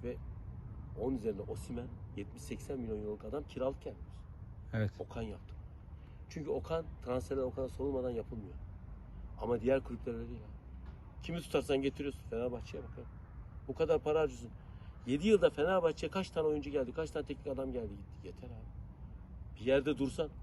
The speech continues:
Speaker 1: Bak ben, ben Fenerbahçe'nin başkanı olayım. En az üç şampiyonluk alırım.
Speaker 2: <laughs>
Speaker 1: Ne olacak ya?
Speaker 2: Evet.
Speaker 1: Şu vallahi çok zor değil mi?
Speaker 2: Doğru.
Speaker 1: Şampiyonlar Ligi'nde benim bu kadar param olsun, versinler bana bu parayı.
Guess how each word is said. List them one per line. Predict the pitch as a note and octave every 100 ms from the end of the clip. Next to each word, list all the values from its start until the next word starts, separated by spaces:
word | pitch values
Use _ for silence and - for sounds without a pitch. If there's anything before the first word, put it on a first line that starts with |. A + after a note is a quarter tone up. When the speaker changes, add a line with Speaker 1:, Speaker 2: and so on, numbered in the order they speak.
| -
Speaker 1:
Bak | E3+ D3
ben, | G3+ G3 -
ben | G3+ G#3+ - -
Fenerbahçe'nin | G3+ G#3 F#3 F#3 E3+
başkanı | E3 - G3+
olayım. | F3+ F#3+ - - - - - - - -
En | A#3+
az | F3+
üç | F3+ -
şampiyonluk | D3+ - C3 D#3+
alırım. | D3 - - -
Speaker 2:
<laughs> | - - B2+
Speaker 1:
Ne | F#3+
olacak | B3+ F#4 -
ya? | E4+ - - - A2
Speaker 2:
Evet. | G#2
Speaker 1:
Şu | D#3
vallahi | G#3+ C4+ C4
çok | G3+
zor | D#3 C#3 -
değil | D#3+ -
mi? | D3
Speaker 2:
Doğru. | C#3 B2 B2 -
Speaker 1:
Şampiyonlar | F#3 G3 A3+ A#3 D4
Ligi'nde | C4+ A#3 A3
benim | A#3+
bu | A3+
kadar | A#3+ -
param | A3 B3
olsun, | G#3+ - F#3
versinler | F#3+ - C#4+ B3+
bana | G#3 G3
bu | E3+
parayı. | F3+ F3+